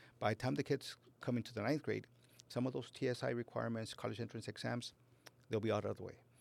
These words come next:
because they provide a support system for them to be successful. So now those partnerships bring down some of those barriers that existed in the past. So it's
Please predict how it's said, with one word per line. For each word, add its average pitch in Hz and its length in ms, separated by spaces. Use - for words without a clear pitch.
because 110 200
they 104 100
provide 101 300
a 101 40
support - 440
system 101 360
for 123 160
them 101 180
to - 100
be 95 80
successful. - 540
So 107 520
now 107 480
those 107 200
partnerships 110 580
bring 110 220
down 104 220
some 101 160
of 92 60
those 95 140
barriers 98 440
that 101 120
existed - 360
in 92 100
the - 60
past. 98 340
So 98 200
it's - 440